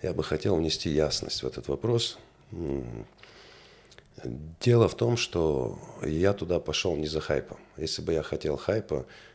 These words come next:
я бы не закрыл свою страницу, в которой там полтора десятка тысяч подписчиков было, вот, и не сидел бы щас на закрытом аккаунте в триста человек, э, там, посвящённых.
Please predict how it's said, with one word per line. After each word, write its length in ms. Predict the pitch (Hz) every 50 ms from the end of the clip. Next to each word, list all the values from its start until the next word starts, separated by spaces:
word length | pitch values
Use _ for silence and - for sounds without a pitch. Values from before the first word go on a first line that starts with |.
| _ -
я 80 | -
бы 120 | 82 82 -
не 140 | 71 80
закрыл 360 | 82 82 80 - - 87 78 73
свою 240 | - - 73 65
страницу, 500 | 65 - - 90 87 95 110 110 - -
в 60 | 65 -
которой 360 | - 64 - 64 60 60 57
там 360 | - 65 57 53 50 - - - - - - _
полтора 360 | - 69 69 - - 71 67
десятка 420 | 69 71 - - 71 71 - - 73
тысяч 360 | - - 76 - - - -
подписчиков 640 | - - - - - 113 - - - - 58 60
было, 300 | 65 65 62 60 57 58 - - - - - - - - - - - _ -
вот, 240 | 62 60 57 - -
и 80 | 107
не 80 | 98 80
сидел 340 | - - 71 82 90 90 78
бы 120 | 65 65
щас 280 | - - 80 82 76 -
на 80 | 71
закрытом 480 | 73 71 69 - - 78 - 69 55 62
аккаунте 380 | 64 - - 80 80 76 -
в 60 | - -
триста 340 | - 82 73 - - 76
человек, 580 | - - - 76 73 67 64 58 - - - - -
э, 120 | 55 50 50 - - - - - - - - - - _ - - - _ _ _ _ -
там, 120 | - - - -
посвящённых. 720 | - 73 - - 76 73 - - 76 65 55 50 - -